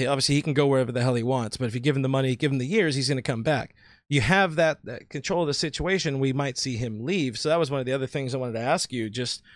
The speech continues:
and, and everybody in the audience, do participate in this, but are we, um, truly prepared to see Justin <laughs> Turner in another uniform, uh, in twenty twenty-one and beyond?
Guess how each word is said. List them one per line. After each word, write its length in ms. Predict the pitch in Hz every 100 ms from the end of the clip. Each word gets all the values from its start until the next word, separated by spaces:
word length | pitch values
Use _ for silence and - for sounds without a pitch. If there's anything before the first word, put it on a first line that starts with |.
| -
and, 200 | 147 135
and 120 | 160
everybody 420 | 214 208 208 202 165
in 80 |
the 120 | 139 170
audience, 380 | 196 135 113
do 140 | - 190
participate 640 | 139 113 165 - - 110
in 120 | 98
this, 220 | 101 98
but 200 | - 117 - - - -
are 140 | 139
we, 400 | 143 156 147 139
um, 420 | 139 131 123 123 127 - -
truly 320 | - 170 165
prepared 560 | - 131 - 147 151 123
to 80 |
see 220 | 123 147 127
Justin 380 | 131 143 131
<laughs> 80 | 117
Turner 300 | 160 151 151
in 60 | 113
another 320 | 117 123 117
uniform, 720 | 117 120 123 - 123 117 113 - - - -
uh, 240 | 123 117 117
in 140 | 123
twenty 240 | 139 135 123
twenty-one 420 | 139 123 123 120
and 100 | 110
beyond? 560 | 107 110 131 98 -